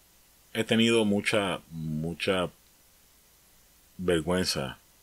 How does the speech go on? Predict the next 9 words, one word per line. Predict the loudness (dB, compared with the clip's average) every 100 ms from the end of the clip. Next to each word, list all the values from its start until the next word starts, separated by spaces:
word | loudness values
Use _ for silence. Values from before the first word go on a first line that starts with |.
| _ _ _ _ _
eh, | -6 -4 -4 -4 -8 -14 -20 _
durante | -8 -6 -6 -6
el | -10
principio | -8 -4 -2 -2 -4 -4 -2
de, | 0 -2 -2
de, | -6 -4 -4 -4 -8 -14 -20 -20 -20 -20 -20 -10
del, | -8 -8 -10 -16 _
del | -6 -6
final | -4 -4 -4 -4 -8